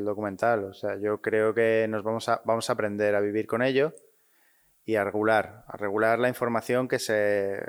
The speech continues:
a, esta superinformación que se está recibiendo ahora, regularla para bien, para informarse. Pues la gente aprenderá a informarse de verdad, pero la gente tendrá,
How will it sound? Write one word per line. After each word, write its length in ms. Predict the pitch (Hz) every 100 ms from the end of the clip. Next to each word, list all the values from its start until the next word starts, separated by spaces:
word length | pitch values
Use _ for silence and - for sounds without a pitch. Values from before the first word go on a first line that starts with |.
| -
a, 160 | 107 -
esta 240 | 107 113
superinformación 800 | - 127 117 113 110 110 107 120
que 80 | 113
se 80 | 110
está 160 | 123
recibiendo 400 | 117 117 117 113
ahora, 320 | 117 127 147 - - _ _
regularla 380 | 107 107 110 120
para 160 | 117 110
bien, 180 | 143 120
para 120 | 110
informarse. 680 | 101 104 127 147 - 131 - _ _ _
Pues 100 | 107
la 60 |
gente 220 | 104 131 143
aprenderá 340 | 143 139 123
a 60 | 139
informarse 420 | - 123 123 143
de 80 | 127
verdad, 480 | 104 123 117 - -
pero 120 | 98
la 80 | 95
gente 240 | 113 117
tendrá, 800 | 117 113 117 117 120 120 120